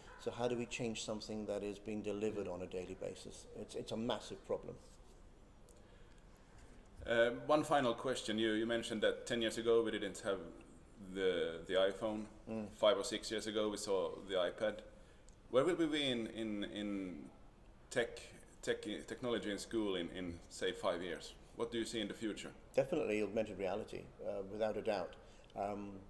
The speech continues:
Speaker 1: from the film Minority Report to, uh, Robert Downey Junior and Iron Man, where we're literally reaching out and touching and, uh,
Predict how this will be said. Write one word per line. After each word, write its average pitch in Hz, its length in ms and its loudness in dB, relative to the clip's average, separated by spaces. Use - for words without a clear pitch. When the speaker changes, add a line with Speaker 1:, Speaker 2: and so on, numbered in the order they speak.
Speaker 1:
from 107 400 -2
the 98 60 -6
film 120 300 6
Minority 110 520 4
Report 101 460 -2
to, 101 320 -4
uh, 92 60 -2
Robert 107 240 2
Downey 101 240 0
Junior 101 420 -4
and 98 80 -2
Iron 104 300 -2
Man, 90 280 -4
where 92 100 -2
we're 92 100 -4
literally 104 380 -4
reaching 113 340 -2
out 101 140 -4
and 104 140 -8
touching 107 500 -2
and, 104 260 -6
uh, 135 40 -8